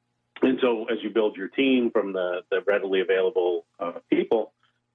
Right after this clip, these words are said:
um, you can grow much faster, and you can create a life,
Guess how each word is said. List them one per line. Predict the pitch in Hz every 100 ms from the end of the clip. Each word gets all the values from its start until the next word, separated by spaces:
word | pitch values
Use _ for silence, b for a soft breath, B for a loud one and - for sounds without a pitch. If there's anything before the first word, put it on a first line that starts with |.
| -
um, | 101 98 98 110
you | 107
can | 113
grow | 120 110
much | 104 - -
faster, | 90 85 - 85
and | 87
you | 87
can | 85
create | - 107 87
a | 80
life, | 92 90